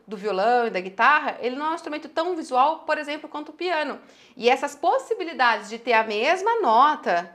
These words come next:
é, escri-, encontrada em diferentes situações, também é algo muito particular do violão. E se você tem familiaridade com isso, com essas notinhas e a correspondência da grafia delas,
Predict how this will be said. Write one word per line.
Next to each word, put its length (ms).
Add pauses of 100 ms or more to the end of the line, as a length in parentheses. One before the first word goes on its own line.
(420)
é, 320
escri-, 680
encontrada 640
em 60
diferentes 680
situações, 880
também 220
é 120
algo 240
muito 360
particular 580
do 100
violão. 520 (920)
E 520
se 260
você 640 (120)
tem 280
familiaridade 1080
com 300
isso, 440
com 280
essas 380
notinhas 800
e 80
a 80
correspondência 600
da 100
grafia 500
delas, 680